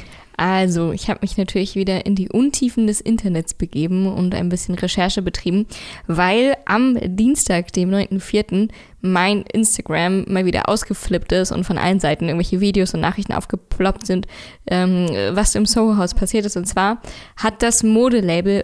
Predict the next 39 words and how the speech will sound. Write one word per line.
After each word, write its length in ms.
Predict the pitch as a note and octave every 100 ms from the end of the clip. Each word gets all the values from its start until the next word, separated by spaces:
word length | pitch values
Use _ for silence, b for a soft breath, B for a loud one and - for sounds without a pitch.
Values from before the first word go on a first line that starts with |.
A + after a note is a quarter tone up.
| -
Bottega 760 | F#3 G3+ F#3 G#3+ G#3+ G#3 G3+ - -
Veneta, 560 | F#3 F3+ G3 G#3+ E3
ich 140 | D3 F3+
hoffe, 100 | -
ich 80 |
hab 80 | G3+
das 160 | G3 -
jetzt 200 | G3 G3
richtig 260 | G3+ -
ausgesprochen, 720 | - - G3 - G3 - G3+ A#3 B B B -
ähm, 380 | G3 F#3+ F#3+ F#3+
seine 240 | F#3+ F#3+
neuesten 600 | G3 F#3 G#3+ F3+ G#3 G3 G3+ -
Cre-, 380 | - - - - -
Creative 640 | - G#3+ F#3 A#3+ A3 F3+
Designs 500 | F3 F#3+ F#3+ F3+ F#3
vorgestellt 580 | - F3+ F#3 - F3 F#3
von 500 | - F#3 E3 - G#3
Daniel 340 | F#3 F#3 F#3+ F#3
Lee. 280 | G#3 G3+ B3+ - B B B -
Und 100 | F#3+
zwar 160 | F#3+
in 100 | F#3
der 160 | F#3 -
Halle 140 | F#3+
am 140 | - G3
Berghain. 380 | G3 G3+ A#3+ C4+ B B B -
Zur 140 | F#3+
Betonung, 440 | G3 - G3+ G#3+ G#3+ -
in 100 | A3
der 160 | G3 F3+
Halle 200 | F3 -
am 120 | B3
Berghain, 380 | A3+ G3+ G#3 G3+ - -
nicht 240 | C#4 -
im 180 | - G#3
Berghain 320 | F#3 D#3+ F3
selbst. 300 | G3 A#3 - B B B B A3+
Ähm, 380 | F#3 G3 G3